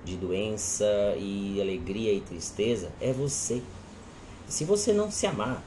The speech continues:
vai passar o resto da sua vida se afogando na sua própria toxicidade.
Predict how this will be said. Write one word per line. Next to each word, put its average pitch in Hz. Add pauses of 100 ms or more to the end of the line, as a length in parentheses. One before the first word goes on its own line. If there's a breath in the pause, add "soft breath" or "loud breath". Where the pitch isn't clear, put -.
(600)
vai 143
passar 185
o 180
resto 202
da 240
sua 196
vida 170
se -
afogando 160
na 175
sua 170
própria 165
toxicidade. 156